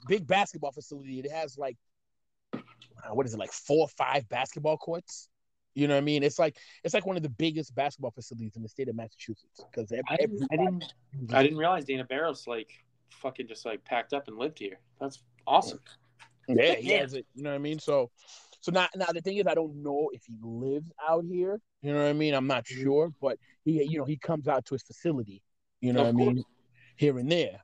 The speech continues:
Speaker 1: you know what I mean? So, you know, but, but yeah, he's still, you know what I mean? He aged pretty well. But I'm
Speaker 2: Yeah.
Speaker 1: definitely, if, you know, I'm definitely with you. Dana Barros, uh,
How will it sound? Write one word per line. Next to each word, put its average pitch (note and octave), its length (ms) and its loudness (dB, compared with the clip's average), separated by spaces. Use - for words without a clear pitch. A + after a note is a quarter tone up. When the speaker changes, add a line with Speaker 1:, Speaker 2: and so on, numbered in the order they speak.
Speaker 1:
you B2+ 80 -8
know A#2+ 60 -6
what A#2 80 -8
I - 20 -6
mean? A#2+ 100 -8
So, A2 320 -6
you B2+ 80 -10
know, G#2 240 -10
but, A2 220 0
but B2 160 -4
yeah, F3 240 2
he's E3 220 -14
still, F#3+ 340 -4
you C#3 60 -6
know D#3 80 4
what E3 40 0
I - 20 -2
mean? F3+ 180 -2
He E3+ 180 -6
aged F3 280 2
pretty F3 160 -2
well. D#3+ 340 2
But C#3 120 -12
I'm D3+ 120 0
Speaker 2:
Yeah. D#3+ 80 6
Speaker 1:
definitely, E3 580 0
if, D3 200 -4
you E3+ 120 -4
know, D#3 60 0
I'm D#3+ 100 -2
definitely D3 720 -2
with C#3+ 220 -6
you. B2+ 200 -4
Dana D3 180 -2
Barros, C#3+ 800 4
uh, C3 100 -2